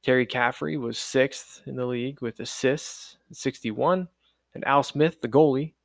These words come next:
was third in wins, four goalies, obviously, with thirty-one. So all around pretty good. In the first round of the playoffs, the Whalers met the Ottawa Nationals,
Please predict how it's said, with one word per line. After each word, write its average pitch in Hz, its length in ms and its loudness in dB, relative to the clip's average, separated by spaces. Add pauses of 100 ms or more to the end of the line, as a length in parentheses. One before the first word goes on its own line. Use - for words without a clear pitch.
(460)
was 120 220 -4
third 160 280 4
in 135 200 -2
wins, 143 680 0 (960)
four 131 180 4
goalies, 104 320 0
obviously, 117 540 -8
with 113 140 -2
thirty-one. 139 600 -2 (680)
So 113 300 0
all 147 260 2
around 139 260 -2
pretty 135 140 -6
good. 120 240 -2
In - 1800 -20
the 123 80 -12
first 196 200 6
round 139 160 4
of 120 80 4
the - 80 -2
playoffs, 123 520 2
the 117 100 0
Whalers 139 500 6
met 123 400 0
the 117 260 0
Ottawa 143 340 4
Nationals, 120 760 0